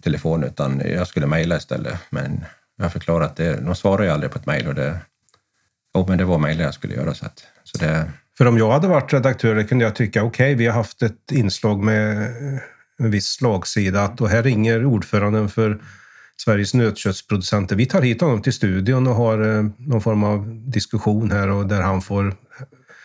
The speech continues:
Speaker 2: hävda sin, eh, ståndpunkt. Men det, det var inte intressant då.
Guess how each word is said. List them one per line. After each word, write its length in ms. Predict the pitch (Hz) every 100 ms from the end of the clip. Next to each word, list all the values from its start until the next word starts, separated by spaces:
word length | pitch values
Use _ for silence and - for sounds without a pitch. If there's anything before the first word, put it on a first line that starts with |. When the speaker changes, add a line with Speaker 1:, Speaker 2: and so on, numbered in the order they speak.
| - - - -
Speaker 2:
hävda 320 | 98 92 107
sin, 600 | 104 101 113 120 123 123
eh, 60 |
ståndpunkt. 640 | 120 - 127 95 - 98 95
Men 140 | 110
det, 240 | 110 131 120
det 120 | 127
var 120 | 131
inte 180 | 95 98
intressant 520 | 92 104 107 147 131
då. 140 | -